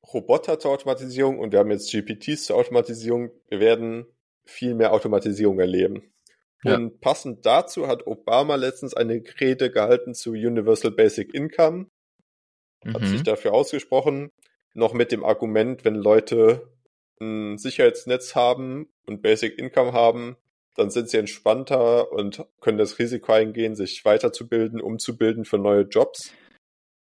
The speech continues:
Speaker 1: Das ist so ein bisschen das Argument, Automatisierung wird nicht alle Jobs,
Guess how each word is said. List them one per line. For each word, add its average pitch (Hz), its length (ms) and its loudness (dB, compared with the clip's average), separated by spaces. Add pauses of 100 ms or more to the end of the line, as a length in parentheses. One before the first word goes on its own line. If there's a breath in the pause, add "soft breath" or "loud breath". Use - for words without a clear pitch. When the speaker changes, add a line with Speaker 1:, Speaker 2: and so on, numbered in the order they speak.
(180)
Speaker 1:
Das 101 80 0
ist - 20 -12
so 113 80 0
ein 104 80 -4
bisschen 117 200 -2
das 107 200 2
Argument, 107 680 -2 (560)
Automatisierung 110 760 0
wird 104 220 0
nicht 110 260 -8
alle 107 140 2
Jobs, - 560 -2